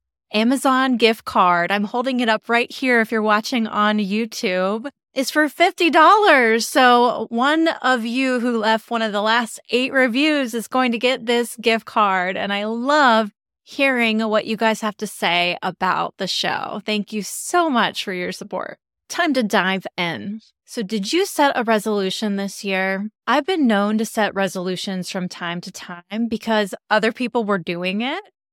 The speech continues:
But what really works for me and what I believe in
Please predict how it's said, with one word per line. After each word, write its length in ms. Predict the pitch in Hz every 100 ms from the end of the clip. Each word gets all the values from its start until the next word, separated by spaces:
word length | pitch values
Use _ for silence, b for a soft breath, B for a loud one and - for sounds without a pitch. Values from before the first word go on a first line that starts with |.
| _
But 140 | -
what 260 | 254 254 -
really 300 | 226 285 339
works 340 | 240 226 226
for 140 | - 202
me 460 | 190 175 165 170 -
and 180 | - 190
what 200 | 190 202
I 220 | 208 208 208
believe 480 | 226 202 202 208
in 360 | 175 151 170 196